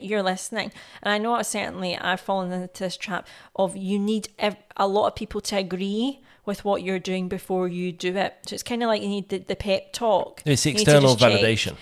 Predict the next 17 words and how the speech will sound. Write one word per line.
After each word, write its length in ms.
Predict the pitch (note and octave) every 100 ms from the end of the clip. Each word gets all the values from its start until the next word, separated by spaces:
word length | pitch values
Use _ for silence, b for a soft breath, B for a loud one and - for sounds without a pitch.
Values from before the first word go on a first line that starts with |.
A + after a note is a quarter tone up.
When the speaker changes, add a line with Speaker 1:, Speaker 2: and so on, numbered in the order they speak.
| B
Speaker 1:
Yeah, 220 | G#3 G#3+
are 60 | G#3
you 140 | G#3+
gonna 160 | A#3 B3
be 60 | A#3+
cross 320 | B3 A3+ -
with 200 | A#3+ -
me? 200 | B3 C#4
Are 80 | -
you 140 | G3
gonna 140 | G#3+ A3+
be 100 | A3
okay? 360 | A3 A#3 A3+ A3
What 180 | G#3 F#3+
do 80 |
you 100 | G3+
think? 340 | G3+ G#3+ G#3+